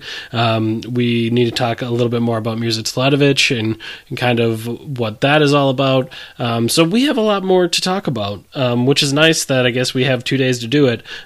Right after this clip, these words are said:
um, but we'll do all of that tomorrow, so make sure you check back in for all of that. Uh, two games for the Bucks this weekend. They lose one fifteen, one oh nine to the Chicago Bulls on Friday. They lose one fifteen, one eleven to the Houston Rockets on Saturday.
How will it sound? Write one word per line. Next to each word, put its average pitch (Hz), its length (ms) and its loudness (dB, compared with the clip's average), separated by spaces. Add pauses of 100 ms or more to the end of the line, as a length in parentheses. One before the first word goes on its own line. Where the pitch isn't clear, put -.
um, 113 420 -2
but 123 280 2
we'll 135 200 4
do 131 180 2
all 120 200 -2
of 117 60 -2
that 117 140 -2
tomorrow, 107 360 -6
so - 120 -4
make 113 140 -2
sure 117 140 -4
you 107 80 -6
check 110 240 -4
back 107 260 -8
in 101 220 -8 (240)
for 104 400 -6
all 110 240 -6
of 104 160 -10
that. 107 260 -6 (240)
Uh, 123 160 -6
two 196 220 -2
games 185 280 0
for - 60 0
the 165 80 0
Bucks 160 240 0
this - 240 0
weekend. 151 400 4
They 135 100 4
lose 135 280 4
one 135 200 2
fifteen, 135 480 0
one 127 120 2
oh 127 80 4
nine 120 420 0 (240)
to - 80 -16
the 127 100 0
Chicago 120 460 0
Bulls 117 260 0
on 107 140 -6
Friday. 143 380 4
They 120 120 0
lose 117 300 2
one 123 160 2
fifteen, 120 560 0
one 113 120 0
eleven 110 480 -2 (220)
to 127 100 -2
the 113 80 0
Houston 117 360 -2
Rockets 104 460 -6 (160)
on 101 300 -6
Saturday. 95 680 -4